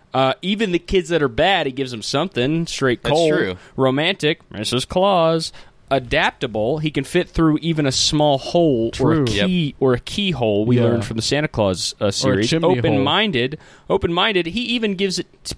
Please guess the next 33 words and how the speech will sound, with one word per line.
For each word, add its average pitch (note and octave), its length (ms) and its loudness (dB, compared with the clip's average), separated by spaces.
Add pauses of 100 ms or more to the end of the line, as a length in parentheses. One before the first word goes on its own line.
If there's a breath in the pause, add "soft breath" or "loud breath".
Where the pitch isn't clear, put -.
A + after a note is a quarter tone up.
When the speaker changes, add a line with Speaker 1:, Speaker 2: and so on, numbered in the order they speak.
Speaker 1:
uh, E3 160 4
presents E3+ 500 0
to D#3 500 4 (420)
kids A#2 260 2
Speaker 2:
Gay B2+ 80 2
Speaker 1:
who D3+ 60 0
live, D3+ 240 2
Speaker 2:
people. D3 120 0
Speaker 1:
who D3+ 260 4
live D3+ 380 0
in C#3 240 2
a B2+ 80 2
gay D3 280 0
lifestyle D#3+ 640 0
or C#3+ 340 2
a C#3 80 4
Muslim F3+ 360 0
lifestyle. E2 600 -4 (100)
Speaker 3:
Wow. A#2 420 0
Speaker 1:
Uh, A#2+ 100 0
or, B2 460 4
or B2+ 180 4
a A#2+ 40 4
Judaistic D3+ 720 0
lifestyle. F#2+ 520 -2
So - 160 -2
that's C#3+ 220 0
actually D3 280 -2
pretty C3 280 0
open-minded, B2 520 0
I G#2 40 2
would F#2 140 0
say. - 220 -4